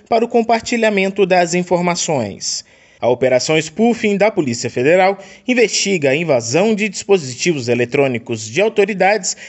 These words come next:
e a prática de crimes cibernéticos.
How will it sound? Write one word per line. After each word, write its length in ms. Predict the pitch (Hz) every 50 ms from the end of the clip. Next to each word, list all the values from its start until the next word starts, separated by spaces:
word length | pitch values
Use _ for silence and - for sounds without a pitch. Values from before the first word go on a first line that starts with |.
| - -
e 100 | 226 277
a 80 | 269
prática 500 | 269 - 214 196 196 196 - - - 208
de 160 | 190 180 214
crimes 400 | 214 - 208 165 170 170 180 180
cibernéticos. 1080 | - - 185 165 175 175 170 165 156 120 104 - - - - 101 - - - - - -